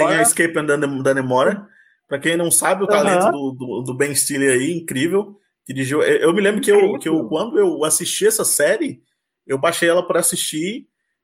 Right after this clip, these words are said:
Speaker 1: e aí eu ba-, eu baixei, tipo, na maior qualidade, porque, é, o pessoal fala, "Não, a imagem, a fotografia dessa série é muito boa, é incrível." E aí assisti ela na melhor qualidade, cara, foda, foda, foda demais. Sete episódiozinhos, né, Escape Under the Mora.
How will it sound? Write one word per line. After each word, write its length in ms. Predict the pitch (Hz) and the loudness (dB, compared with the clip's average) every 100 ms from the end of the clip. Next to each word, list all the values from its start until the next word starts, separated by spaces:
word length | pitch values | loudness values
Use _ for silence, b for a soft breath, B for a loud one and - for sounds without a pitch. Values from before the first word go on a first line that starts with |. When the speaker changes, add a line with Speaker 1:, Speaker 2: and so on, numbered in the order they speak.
| - | -4
Speaker 1:
e 60 | 135 | 0
aí 180 | 143 160 | 2 4
eu 420 | 165 160 156 139 | 4 4 2 2
ba-, 200 | 156 143 | 0 2
eu 180 | 151 151 | 2 2
baixei, 280 | 170 170 165 | 0 0 -2
tipo, 200 | - 165 | -2 0
na 60 | |
maior 200 | 160 165 | 2 2
qualidade, 600 | 185 240 196 156 143 123 | 2 0 0 0 0 -4
porque, 640 | 123 - 131 131 135 139 139 _ _ _ - | -16 -14 -8 -6 -6 -6 -12 _ _ _ -8
é, 140 | 123 | -6
o 40 | 123 | -4
pessoal 220 | 139 147 | -4 2
fala, 140 | 143 | 0
"Não, 160 | 143 220 | 2 0
a 80 | 156 | 0
imagem, 480 | 135 151 170 139 | 2 2 2 0
a 60 | 135 | 0
fotografia 420 | 151 156 147 156 | -2 -2 -2 -2
dessa 140 | - 143 | -4 -2
série 180 | 147 | 0
é 20 | 147 | -2
muito 160 | 160 | -8
boa, 220 | 127 151 | -6 -6
é 40 | 143 | -6
incrível." 340 | 139 143 175 _ _ _ _ _ - | -6 -8 -10 _ _ _ _ _ 0
E 80 | 139 | 4
aí 120 | 156 | 4
assisti 380 | - - - 180 | 2 -2 0 2
ela 140 | 175 | 4
na 80 | 196 | 2
melhor 280 | 185 151 - | 4 2 2
qualidade, 520 | 247 220 139 185 190 | 2 2 2 0 -2
cara, 420 | - 196 170 123 - _ - - | 0 2 2 0 -6 _ -14 -4
foda, 260 | 151 165 131 | 0 0 -2
foda, 380 | - 135 139 | -2 -2 -2
foda 240 | - 156 160 | -4 -4 -4
demais. 500 | 143 127 135 - - | -6 -6 -6 -8 -10
Sete 300 | - 165 165 | -2 0 0
episódiozinhos, 800 | - 156 135 135 120 147 165 131 | -4 0 2 0 -4 -6 -6 -4
né, 160 | 131 139 | -2 -2
Escape 340 | 135 131 135 | -2 -2 -4
Under 160 | 127 120 | -8 -6
the 80 | 120 | -6
Mora. 340 | 123 147 160 | -2 -2 -2